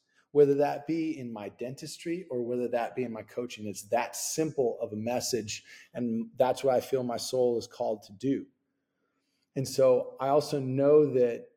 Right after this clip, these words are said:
there's only so much dentistry that I can do with my hands. And I love dentistry, and, and I love being able to provide that service for individuals.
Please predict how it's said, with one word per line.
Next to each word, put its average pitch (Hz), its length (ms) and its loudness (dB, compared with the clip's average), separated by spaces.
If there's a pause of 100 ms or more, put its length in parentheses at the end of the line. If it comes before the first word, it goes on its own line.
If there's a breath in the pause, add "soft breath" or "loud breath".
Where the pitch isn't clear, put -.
(140)
there's 127 200 2
only 156 260 2
so 151 200 -2
much 143 240 -4
dentistry 143 520 -2
that 127 120 2
I 113 100 -2
can 120 200 -8
do 123 160 -2
with 127 140 -2
my 117 120 -12
hands. 123 600 -12 (160)
And 113 140 -8
I 117 40 -4
love 123 420 2
dentistry, 110 580 -10 (120)
and, 117 160 -12 (100)
and 120 80 -10
I 117 80 -4
love 127 460 2
being 123 160 -2
able 120 160 -4
to 110 40 -6
provide 110 500 -6
that 104 140 -4
service 120 400 -6
for - 160 -10
individuals. 107 680 -14